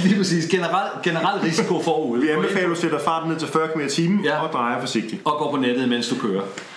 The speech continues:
Speaker 1: Øh, altså, det, øh, det er
Speaker 2: Ja.
Speaker 1: meningen, at et skilt skal fortælle dig, "Det her har du brug for at vide lige nu. Værsgo."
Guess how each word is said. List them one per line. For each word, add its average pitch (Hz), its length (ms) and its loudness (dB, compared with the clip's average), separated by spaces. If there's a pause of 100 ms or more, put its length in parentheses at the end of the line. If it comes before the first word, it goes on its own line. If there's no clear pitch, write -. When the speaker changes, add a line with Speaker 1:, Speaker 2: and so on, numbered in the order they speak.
(320)
Speaker 1:
Øh, 123 460 0
altså, 127 380 0 (680)
det, 147 280 0
øh, 127 340 0
det 151 40 -2
er 143 220 0
Speaker 2:
Ja. 151 60 0
Speaker 1:
meningen, 202 360 0
at 127 60 0
et 123 120 -2
skilt - 320 -2
skal 165 160 -2
fortælle 151 420 -2
dig, 151 120 -4 (360)
"Det 190 120 2
her 180 100 0
har 139 100 -2
du - 60 -8
brug 147 140 -4
for 139 100 -2
at 120 60 -4
vide 127 120 0
lige 117 140 0
nu. 175 220 0 (960)
Værsgo." 135 300 -2